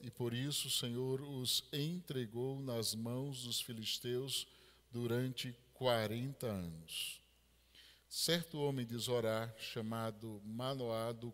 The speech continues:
clã da tribo de Dan, tinha mulher estéril.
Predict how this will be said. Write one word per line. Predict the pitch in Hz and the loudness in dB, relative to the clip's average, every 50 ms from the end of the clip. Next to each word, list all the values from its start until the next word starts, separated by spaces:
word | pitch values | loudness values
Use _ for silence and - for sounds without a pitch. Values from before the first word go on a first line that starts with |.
| - - - | -10 -12 -4
clã | - 143 139 151 156 160 156 135 | 2 4 4 6 4 2 -2 -4
da | 120 117 113 110 | -2 -2 -2 -2
tribo | - - - - 135 139 147 147 139 131 120 | -4 -8 -4 -2 0 0 0 0 -2 -6 -6
de | 110 110 101 | -6 -6 -6
Dan, | 87 - 104 107 107 107 - - - - - - - - - _ - | -4 -2 -2 -2 -2 -4 -6 -12 -20 -20 -20 -20 -20 -20 -20 _ -10
tinha | - - 143 147 156 160 160 160 156 151 147 147 | -6 -2 0 2 2 2 2 2 2 2 0 0
mulher | 147 131 127 117 110 110 120 120 117 120 123 123 127 - | -2 -2 -2 -2 0 2 2 4 4 4 4 2 0 -4
estéril. | - 123 117 - - - - - 120 113 110 107 101 92 82 80 76 | -6 -4 -2 -2 -2 -2 -2 -2 0 2 2 2 0 0 -4 -10 -14